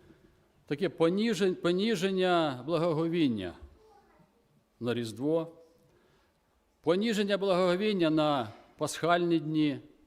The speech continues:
Як це може відбуватися? Якщо вас вітають словами «Різдвом»,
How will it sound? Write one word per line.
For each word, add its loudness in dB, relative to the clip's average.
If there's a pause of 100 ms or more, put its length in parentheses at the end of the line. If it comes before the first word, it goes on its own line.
(880)
Як 2
це -2
може -2
відбуватися? -4 (1400)
Якщо 0
вас 0
вітають -2
словами 0 (1120)
«Різдвом», 0